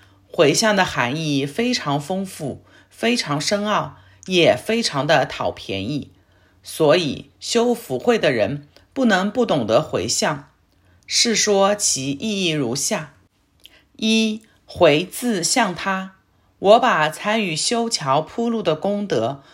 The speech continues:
回向给父母长命百岁；我把诵经拜佛的功德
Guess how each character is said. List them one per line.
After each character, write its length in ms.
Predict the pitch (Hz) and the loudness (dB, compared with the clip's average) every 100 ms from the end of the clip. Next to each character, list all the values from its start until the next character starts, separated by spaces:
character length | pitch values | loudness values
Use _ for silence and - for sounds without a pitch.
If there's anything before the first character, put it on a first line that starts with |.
| _ | _
回 320 | _ - 147 | _ 2 2
向 300 | 175 - 226 | 2 0 -2
给 240 | 190 139 98 | 0 -2 -4
父 220 | - 220 | -4 -4
母 260 | 165 120 - | -2 -4 -6
长 320 | - 135 135 | -8 -4 -4
命 240 | 190 196 | -4 -4
百 200 | 151 143 | -4 -6
岁； 360 | - - 151 - _ _ _ _ _ _ - | -8 -8 -8 -8 _ _ _ _ _ _ 2
我 200 | 170 208 | 6 6
把 280 | 196 151 | 4 -2
诵 340 | 151 - 240 180 | -2 -2 0 -2
经 360 | 165 208 208 | -4 -4 -4
拜 300 | 214 269 208 | -2 -2 0
佛 240 | 170 - 160 | -2 -4 -2
的 100 | 170 | -2
功 300 | 180 202 202 | -4 -6 -4
德 320 | 143 104 139 | -4 -4 -6